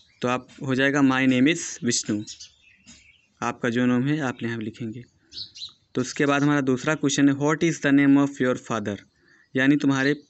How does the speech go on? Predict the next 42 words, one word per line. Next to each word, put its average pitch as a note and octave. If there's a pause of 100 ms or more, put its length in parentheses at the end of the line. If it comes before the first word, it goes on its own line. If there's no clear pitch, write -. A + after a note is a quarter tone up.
(160)
पिताजी C#3
का A#2
क्या A2
नाम G#2
है। G#2+
तो B2
इसका A#2+
हो C3
जाएगा, B2+ (600)
"Sir, C#3+
the C3+
name D3
of C#3
my B2+ (140)
father B2+
is C#3
mister C#3 (140)
अरविंद।" A2+ (480)
यानी C#3+
आपके C#3+
पिताजी C#3
का C3+
जो C3
नाम C3
होगा B2+
आप B2
यहाँ C3
मिस्टर B2+
करके B2
लिख A2+
सकते -
हैं, A#2 (840)
जो B2
भी A#2
हो। C3 (1120)
तो B2
अगला C3+
हमारा C#3+
है, C#3+
"What D3
is D#3
your C#3+